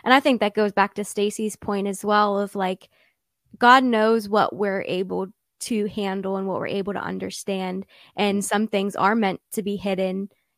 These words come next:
Speaker 1: And,
Speaker 2: Mm.
Speaker 1: um, you know, if, obviously things are revealed to some people like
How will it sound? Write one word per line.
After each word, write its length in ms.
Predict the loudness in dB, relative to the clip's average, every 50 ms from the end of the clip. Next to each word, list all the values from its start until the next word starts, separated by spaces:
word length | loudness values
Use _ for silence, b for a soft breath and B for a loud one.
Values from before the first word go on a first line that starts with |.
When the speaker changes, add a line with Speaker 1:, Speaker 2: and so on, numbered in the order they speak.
| _ _ -4
Speaker 1:
And, 220 | -2 0 0 2 0
Speaker 2:
Mm. 40 |
Speaker 1:
um, 360 | 0 -2 -4 -6 -6 -8 -10 _
you 140 | 0 4 6
know, 140 | 6 8 6
if, 120 | 4 2 _ _ _ _ _ _ _ _ _ _ _ 4
obviously 680 | 6 6 6 6 4 2 2 2 -2 0 2 2 2 0
things 320 | 0 0 0 2 2 0 -2
are 80 | -2
revealed 360 | -4 -4 -4 -2 -2 -2 -4 -4
to 80 | -8
some 240 | -8 -6 -6 -6 -4
people 340 | -6 -6 -4 0 2 2 2
like 200 | 2 0 -2